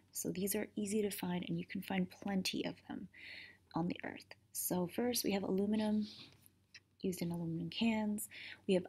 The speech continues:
iron, and iron is used in many, many different things. Machines, here's a, a pan,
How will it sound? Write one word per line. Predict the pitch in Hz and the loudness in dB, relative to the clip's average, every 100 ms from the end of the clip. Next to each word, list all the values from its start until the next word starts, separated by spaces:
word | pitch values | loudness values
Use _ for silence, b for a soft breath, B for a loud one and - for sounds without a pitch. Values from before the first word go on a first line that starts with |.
| - | 0
iron, | 214 226 226 220 220 220 b b b - | 4 6 6 4 2 -2 b b b -4
and | - | 2
iron | 214 220 214 | 4 6 6
is | 190 | 4
used | 202 190 185 196 | 4 2 2 0
in | 190 - 196 | 2 2 4
many, | 190 185 | 4 4
many | 185 185 | 2 2
different | - - - - | -2 -2 -6 -6
things. | - - - - | -8 -8 -8 -2
Machines, | 180 - 202 190 185 180 180 - B B B B - | 2 4 4 4 2 0 -2 -6 B B B B -8
here's | - 175 170 | 2 2 4
a, | 175 - | 2 0
a | 170 | -4
pan, | - 180 175 175 180 | -2 0 2 2 0